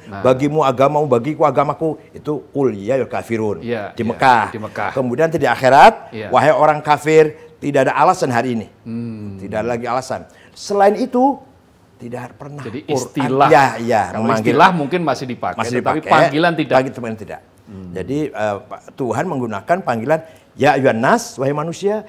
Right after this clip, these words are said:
Speaker 1: Ya.
Speaker 2: ya ibadi, wahai hambaku." Itu, itu ayat-ayat yang selain yang dua tadi.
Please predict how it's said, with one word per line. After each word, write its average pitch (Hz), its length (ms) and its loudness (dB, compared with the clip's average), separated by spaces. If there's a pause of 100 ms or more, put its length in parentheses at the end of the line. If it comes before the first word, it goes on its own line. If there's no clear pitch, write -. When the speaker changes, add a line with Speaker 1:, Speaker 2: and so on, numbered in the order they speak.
Speaker 1:
Ya. 117 200 -4
Speaker 2:
ya 123 160 4
ibadi, 165 400 4
wahai 196 160 6
hambaku." 180 720 0
Itu, - 240 -16 (320)
itu 135 320 -12
ayat-ayat 113 400 -6
yang 123 100 -10
selain 110 300 -8
yang 107 80 -10
dua 98 240 -10
tadi. 90 240 -16